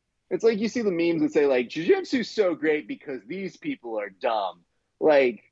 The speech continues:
that's almost what it feels like when you watch the beginning of this. They're like,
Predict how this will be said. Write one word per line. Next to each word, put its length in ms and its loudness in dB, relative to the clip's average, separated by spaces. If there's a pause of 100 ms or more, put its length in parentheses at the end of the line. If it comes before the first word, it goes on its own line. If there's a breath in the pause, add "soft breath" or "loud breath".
(320)
that's 120 -16
almost 280 -4
what 100 -2
it 120 -8
feels 200 0
like 160 -2
when 120 -4
you 120 -6
watch 380 -4
the 40 -12
beginning 340 -6
of 60 -2
this. 180 2
They're 120 4
like, 260 0